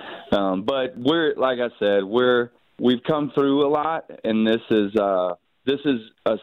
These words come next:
season in our life where we're just constantly looking at each o-, you know, today we dropped Y'all Life, and it just shot up to the top of everything. And we, I don't, I don't understand it, man. I don't,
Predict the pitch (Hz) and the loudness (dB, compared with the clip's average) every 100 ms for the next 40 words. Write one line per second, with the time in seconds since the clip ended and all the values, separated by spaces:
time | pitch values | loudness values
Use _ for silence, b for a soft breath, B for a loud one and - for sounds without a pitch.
0 | - 131 131 120 113 107 98 98 117 123 | 0 2 2 2 0 0 0 -2 0 0
1 | 123 120 - - 107 107 101 117 131 117 | -2 -4 -8 -4 0 2 2 2 2 0
2 | 107 101 - - 110 104 - 95 92 87 | 0 -2 -4 -6 -4 -4 -2 2 4 4
3 | 90 95 - 92 90 90 - - 127 123 | 4 2 0 0 0 0 0 -2 0 0
4 | 98 - 120 113 113 104 95 90 _ _ | 0 -2 -4 -2 0 0 -2 -6 _ _
5 | - 147 156 143 - 127 113 107 90 90 | -2 2 0 0 0 0 2 0 -2 -4
6 | - 107 110 110 113 107 - 127 113 104 | -2 0 0 2 0 -2 -4 -4 -2 -2
7 | 95 92 92 - - 104 92 - 107 92 | 0 0 -2 -6 -6 -4 -2 -2 -4 -4
8 | 92 85 92 87 - 87 82 85 - 110 | -4 -2 -2 -2 -4 -2 -2 -2 0 0
9 | 110 117 135 139 107 135 135 135 - _ | 2 2 2 0 -2 -4 -4 -6 -10 _
10 | 117 123 131 131 127 113 120 113 95 - | -2 0 0 0 0 -2 -2 0 0 0
11 | 78 87 90 110 107 | 0 2 2 0 -2